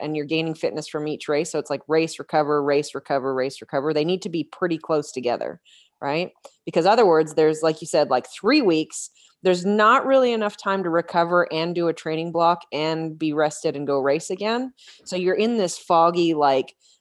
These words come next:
it's too far away to have just, like, race, gain the benefit from the race, rest, and go race again.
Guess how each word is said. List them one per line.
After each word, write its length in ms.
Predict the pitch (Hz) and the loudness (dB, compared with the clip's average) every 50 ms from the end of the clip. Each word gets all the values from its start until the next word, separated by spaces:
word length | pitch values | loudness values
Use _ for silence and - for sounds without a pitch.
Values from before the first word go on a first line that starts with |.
| _ _ _ _ | _ _ _ _
it's 280 | - 190 175 - - - | -2 -2 -2 -2 -4 -4
too 260 | - - 269 285 285 | -4 0 0 0 0
far 300 | 285 - - 269 254 233 | 0 2 4 4 6 6
away 340 | 220 196 185 180 185 190 190 196 - | 6 6 6 4 4 4 2 -2 -4
to 160 | - 190 175 170 | -2 0 2 4
have 320 | 165 156 156 151 139 156 | 4 4 2 0 -2 -4
just, 260 | - 165 160 160 - - | -2 -2 -2 0 0 0
like, 160 | 156 147 139 - | 0 0 0 -4
race, 560 | - 123 139 160 175 180 190 185 - - - - | -10 -2 2 4 4 4 2 0 -4 -10 -12 -8
gain 220 | - 160 160 170 | -6 -4 -2 -2
the 60 | 170 156 | -4 -4
benefit 460 | 160 156 151 156 151 - 156 - - | -4 -4 -4 -4 -2 -2 -4 -4 -4
from 200 | - 160 151 147 | -6 -6 -4 -2
the 100 | 143 143 | -2 0
race, 500 | 156 165 170 175 170 165 - - - - _ _ _ _ | 2 2 2 2 0 -2 -4 -8 -12 -12 _ _ _ _
rest, 400 | - 147 165 165 156 156 - - - | -2 2 2 2 2 0 -4 -10 -10
and 120 | 143 147 | -8 -2
go 140 | 135 151 151 | 0 2 2
race 320 | 139 143 147 151 147 - 156 | 4 2 0 0 -2 -4 -6
again. 480 | 139 135 139 143 160 185 208 240 240 | -4 -4 -4 -4 -4 -4 -4 -6 -10